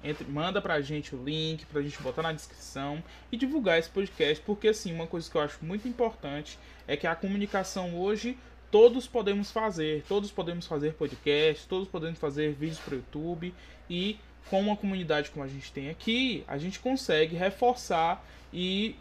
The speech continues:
ter público pra todo mundo, né? Chamar mais um aluno aqui, a Gabi.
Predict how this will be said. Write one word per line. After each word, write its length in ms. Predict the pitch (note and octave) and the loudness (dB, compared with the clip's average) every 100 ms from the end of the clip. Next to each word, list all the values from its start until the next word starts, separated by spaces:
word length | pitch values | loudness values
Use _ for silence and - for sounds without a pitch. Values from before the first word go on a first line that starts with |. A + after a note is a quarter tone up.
| - - | -18 4
ter 220 | - B3 B3+ | 10 10 8
público 360 | C4 C4+ C4 | 0 0 -2
pra 160 | - B3 | 0 0
todo 300 | B3 A3+ C4 | 4 4 4
mundo, 340 | A#3 D3+ C3 | 0 -2 -6
né? 260 | D3+ A3 C4+ - - - - | -4 -4 -4 -10 -20 -20 -20
Chamar 300 | - E3+ F3+ | -4 0 2
mais 220 | F#3 F#3 F3+ | 2 2 0
um 100 | F3 | 0
aluno 280 | E3+ E3 | 0 -2
aqui, 460 | F3 - G#3 A#3+ C4 - - | -6 -4 0 0 -2 -6 -8
a 100 | C#3 | -2
Gabi. 680 | C#3+ D3 B2+ C3+ E3 B3 | 2 2 2 -4 -2 -4